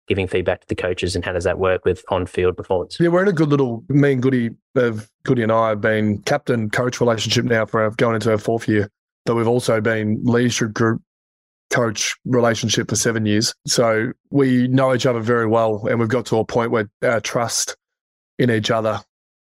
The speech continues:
Speaker 2: is at an all-time high. So we're going through some stuff at the moment where they're giving sort of the leaders a bit more of an in-depth, in-depth explanation of the game plan, something that maybe a young player wouldn't get. So we know what's going on out in the field because,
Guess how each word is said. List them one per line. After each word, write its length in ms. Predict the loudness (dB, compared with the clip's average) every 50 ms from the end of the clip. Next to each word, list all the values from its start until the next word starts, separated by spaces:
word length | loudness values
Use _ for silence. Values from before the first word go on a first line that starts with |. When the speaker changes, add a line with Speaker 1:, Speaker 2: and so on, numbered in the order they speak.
| _ _ _ _ _ _ _ _ _ -2
Speaker 2:
is 200 | -2 0 2 2
at 100 | 0 2
an 100 | 2 2
all-time 400 | 2 0 0 -2 -2 -2 0 0
high. 220 | 0 2 2 2
So 360 | 0 0 0 0 0 0 -2 -2
we're 200 | 0 0 2 2
going 200 | 2 0 -2 -2
through 180 | -2 -2 -2
some 140 | 0 -2 -2
stuff 220 | -2 0 -2 -2 -2
at 80 | -2
the 40 | 0
moment 360 | 0 0 0 0 -2 -2 0
where 240 | 2 2 2 2 2
they're 200 | 2 0 0 0
giving 540 | 2 0 0 0 0 0 2 0 0 -2 -4 -6
sort 280 | -4 0 2 2 2 2
of 100 | 0 0
the 80 | 0
leaders 400 | 0 2 2 2 2 2 2 0
a 40 | 0
bit 200 | 0 0 -2 0
more 220 | 2 2 2 2
of 60 | 2 2
an 60 | 2
in-depth, 520 | 0 0 0 0 0 0 -2 -4 -8 -10 _ 0
in-depth 640 | 0 0 0 0 0 0 0 -2 -2 _ _ -4 -4
explanation 640 | -4 -2 -2 -2 0 0 0 0 0 0 0 0
of 60 | 0
the 80 | 0 0
game 280 | 0 0 0 0 0
plan, 220 | 0 0 2 2 2
something 320 | 0 0 0 0 -2 -2 0
that 120 | 0 0
maybe 460 | 0 0 0 0 0 0 0 0 -2 _ _ _ _ _ -4
a 80 | -2 0
young 280 | 2 2 2 0 0
player 200 | 2 2 2 2
wouldn't 280 | 2 2 2 2 2 2
get. 240 | 2 0 0 -2 _ _ _ -10 -6
So 360 | -2 0 0 0 -2 -4 -8 _ _ _ _ 0
we 200 | 2 4 4 4
know 200 | 4 4 4 4
what's 160 | 2 2 0
going 460 | 0 0 0 0 0 0 0 -2 -2 0
on 260 | 2 2 2 2 2
out 180 | 2 2 2 2
in 40 | 0
the 80 | -2
field 320 | 0 0 2 2 2 2 0
because, 480 | -2 -2 -2 -2 -2 -2 -4 -4 -6